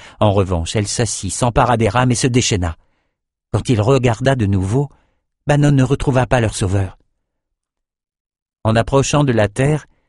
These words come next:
il vit l'embouchure d'un fleuve, les contours d'une baie et toute une série de bâtiments. Cinglant vers le large, des bateaux de pêche s'éloignaient de la côte. Même si le port était encore loin, Bannon cria et agita les bras. «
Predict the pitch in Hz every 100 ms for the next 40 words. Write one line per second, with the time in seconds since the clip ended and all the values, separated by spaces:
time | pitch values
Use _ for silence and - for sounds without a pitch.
0 | _ _ _ 127 123 131 147 127 117 113
1 | 147 120 110 - 139 160 156 - _ -
2 | 113 107 160 156 135 120 113 110 127 151
3 | 131 113 156 151 151 135 143 143 120 113
4 | 110 107 98 90 - _ _ _ - 165
5 | 160 147 131 120 123 127 151 143 120 127
6 | 123 143 147 107 165 143 - 160 139 147
7 | 151 131 110 110 - - - _ _ _
8 | _ _ 104 117 - 127 113 104 113 104
9 | 117 110 127 110 120 135 - _ - 147
10 | 151 156 131 - 151 147 135 139 131 131
11 | 135 117 110 113